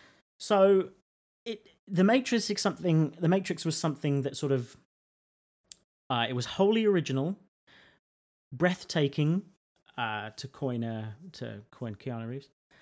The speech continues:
Uh, it was, it was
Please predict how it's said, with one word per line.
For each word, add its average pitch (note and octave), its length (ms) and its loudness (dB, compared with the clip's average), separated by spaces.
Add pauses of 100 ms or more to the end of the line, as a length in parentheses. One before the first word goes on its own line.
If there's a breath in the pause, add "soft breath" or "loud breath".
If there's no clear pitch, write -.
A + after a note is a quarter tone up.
(260 soft breath)
Uh, A#2 300 0 (1080)
it D#3+ 140 -4
was, D3 380 -2
it F3+ 160 -6
was D#3+ 320 0